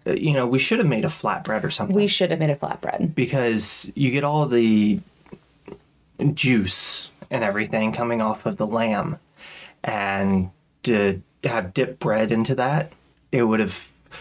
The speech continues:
Speaker 1: it would have gotten rid of that, the, 'cause lamb itself is extremely greasy.
Speaker 2: Mm-hmm.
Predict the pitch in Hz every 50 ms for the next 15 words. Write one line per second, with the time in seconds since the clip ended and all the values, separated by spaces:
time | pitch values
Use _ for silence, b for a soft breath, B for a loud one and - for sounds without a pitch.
0 | B B B B B B _ _ _ _ 143 139 127 131 139 143 143 135 131 131
1 | 123 123 123 123 117 110 107 - - - _ _ _ - - - 139 113 123 113
2 | 98 - 117 - 151 127 - - 147 156 165 180 175 156 151 - - - 117 113
3 | 104 - - 104 95 - - - - - 123 120 117 107 95 95 - 110 110 110
4 | 110 - - 190 190 190 - _ _ _ _ 208 190 170 175 180 165 151 156 151